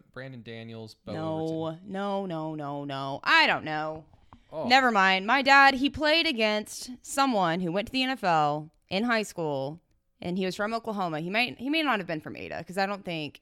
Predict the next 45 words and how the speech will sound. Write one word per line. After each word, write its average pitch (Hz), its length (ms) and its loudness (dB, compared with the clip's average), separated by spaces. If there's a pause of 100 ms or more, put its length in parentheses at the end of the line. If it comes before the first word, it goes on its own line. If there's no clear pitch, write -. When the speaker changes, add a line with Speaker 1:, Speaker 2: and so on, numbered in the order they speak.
(120)
Speaker 2:
my 170 160 -6
dad's 147 180 -4
high 156 120 -8
school 127 160 -12
played 147 200 -6
Speaker 1:
Wait, 127 80 -6
Speaker 2:
Ada. 98 120 -6
Speaker 1:
isn't 170 120 -8
your 160 80 -14
dad 147 220 -10
from 120 120 -16
Ardmore? 135 380 -18 (460)
Speaker 2:
No, 240 180 0
he's 190 140 -8
from 175 380 -6
Speaker 1:
No, 131 120 -6
you're 170 200 -4
from, 220 120 -4
Speaker 2:
Okemah. 110 340 -6
Speaker 1:
you're 139 160 -10
from 98 200 -16
Ardmore. 90 300 -16
Speaker 2:
I 202 200 4
was 202 140 -4
born 160 200 -8
in 143 80 -8
Ardmore. 87 440 -8 (160)
Speaker 1:
Yeah, 117 100 -20 (100)
Allah. 107 720 -8 (180)
Speaker 2:
Ugh. 147 300 -4 (200)
Speaker 1:
J-, - 120 -14 (260)
Jermaine 123 360 -14
Gresham's 113 520 -12
from 92 160 -20
Ardmore. 90 540 -20 (240)
Also, 131 240 -12
I 120 80 -10
believe 123 240 -12
Justin 117 320 -16
Blackmon? 147 420 -14 (500)
Speaker 2:
Oh, 277 180 -12 (100)
I 160 100 -8
don't 214 100 -10
know. 165 140 -12 (160)
Sure. 185 320 -10